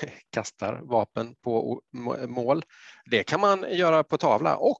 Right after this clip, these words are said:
det kan man också göra, eh, på, eh, kämpar, eh, som har på sig rustning.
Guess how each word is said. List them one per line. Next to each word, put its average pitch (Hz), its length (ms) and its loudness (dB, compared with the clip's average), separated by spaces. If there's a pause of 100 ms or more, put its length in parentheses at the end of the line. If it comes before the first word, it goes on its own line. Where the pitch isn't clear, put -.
(120)
det - 120 -2
kan 147 120 -4
man 247 100 0
också - 220 0
göra, 123 360 4
eh, 107 260 -2 (140)
på, 98 380 -4
eh, 110 220 -8
kämpar, - 480 -2 (320)
eh, 104 200 -8
som - 140 -12
har 104 80 -8
på 113 140 -14
sig 110 100 -6
rustning. 117 420 -10